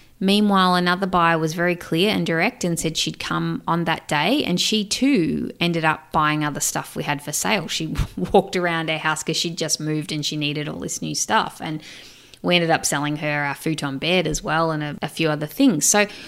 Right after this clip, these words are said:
on both occasions, I could have gone down a whole thought process of worrying about, "Oh, what will the first buyer think if I turn them down?"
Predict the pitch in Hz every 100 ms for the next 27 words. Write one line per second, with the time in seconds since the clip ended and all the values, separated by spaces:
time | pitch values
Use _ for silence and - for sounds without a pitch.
0 | - - - _ - 226 233 269 302 339
1 | 220 190 196 196 185 - 208 208 208 214
2 | 220 208 185 - 170 170 - 165 160 -
3 | 160 160 160 - 156 165 160 160 160 160
4 | 151 151 156 170 202 214 214 202 - 208
5 | 202 196 196 190 190 - 185 190 185 -
6 | 185 185 190 - 190 - - 180 185 185
7 | 180 175 165 170 170 170 170 170 175 175